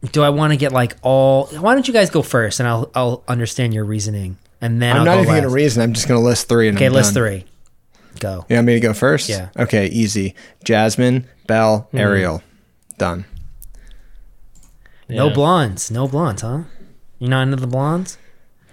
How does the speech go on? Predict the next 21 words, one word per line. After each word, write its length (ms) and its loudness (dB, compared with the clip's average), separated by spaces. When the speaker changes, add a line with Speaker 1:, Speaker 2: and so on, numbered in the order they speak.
Speaker 3:
Ariel 500 2
with 360 -2
the 100 -8
fishtail? 760 0
Speaker 1:
Right. 540 0
Speaker 2:
Oh, 160 4
yeah, 200 4
Speaker 3:
Or 40 2
Speaker 2:
f-, 60 -4
Speaker 3:
with 140 -6
the 80 4
Speaker 2:
fishtail, 200 2
Speaker 3:
legs? 460 4
Speaker 2:
yeah, 40 4
Speaker 1:
Wish 160 4
Speaker 2:
fishtail. 180 4
Speaker 1:
fishtail. 420 0
Speaker 2:
Yeah, 80 4
Speaker 1:
What 60 4
do 60 6
Speaker 2:
with 60 4